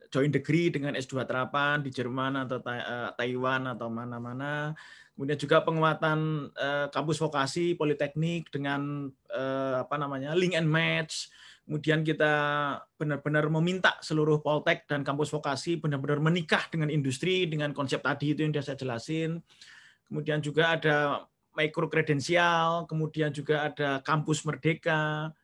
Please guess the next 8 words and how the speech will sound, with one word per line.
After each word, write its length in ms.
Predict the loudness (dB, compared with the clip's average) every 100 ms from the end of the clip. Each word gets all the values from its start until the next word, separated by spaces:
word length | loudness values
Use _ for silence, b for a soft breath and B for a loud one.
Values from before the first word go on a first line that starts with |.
| _
macam-macam, 480 | -4 4 6 8 6
banyak 240 | 4 0 0
sekali. 400 | 2 2 2 -2 B B B 0
Yang 240 | 2 2
penting, 240 | 4 2 2 -4 -10 _ _ _ _ 0
eh, 560 | 4 6 6 6 4
sebelum 400 | 2 2 4 4
memilih, 480 | 4 4 6 6 4